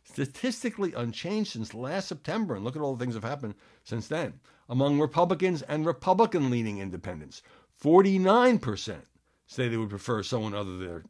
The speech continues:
Trump as their nominee, compared to forty-four percent who favor the former president. So, relatively speaking, Trump is doing better with the forty-nine percent against him than Biden is doing with the fifty-eight percent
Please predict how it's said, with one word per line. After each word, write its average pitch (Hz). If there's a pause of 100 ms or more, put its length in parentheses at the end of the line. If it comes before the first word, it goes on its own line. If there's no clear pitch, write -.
Trump 135
as 101
their 98
nominee, 107 (300)
compared 107
to 101
forty-four 113
percent 131
who 113
favor 101 (260)
the 104
former 95
president. 87
So, 107 (1200)
relatively 143
speaking, 107 (460)
Trump 143
is 113
doing 120
better 120
with 104
the 95
forty-nine 127
percent 104 (1000)
against 104
him 101
than 101
Biden 123
is 110
doing 107
with 101
the 95
fifty-eight 120
percent 95